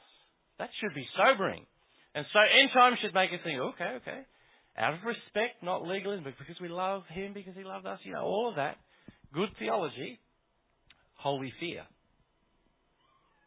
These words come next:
So we're not fiddling around. We don't come to church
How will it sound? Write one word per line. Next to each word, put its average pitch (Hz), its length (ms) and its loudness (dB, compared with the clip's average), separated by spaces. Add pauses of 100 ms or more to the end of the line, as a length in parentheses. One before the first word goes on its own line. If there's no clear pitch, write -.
(520)
So 135 80 -8
we're 139 60 -4
not 202 140 2 (100)
fiddling 196 260 -2
around. 120 300 0
We 127 80 -4
don't 190 260 0 (420)
come 175 180 0
to 147 80 -8
church 143 380 0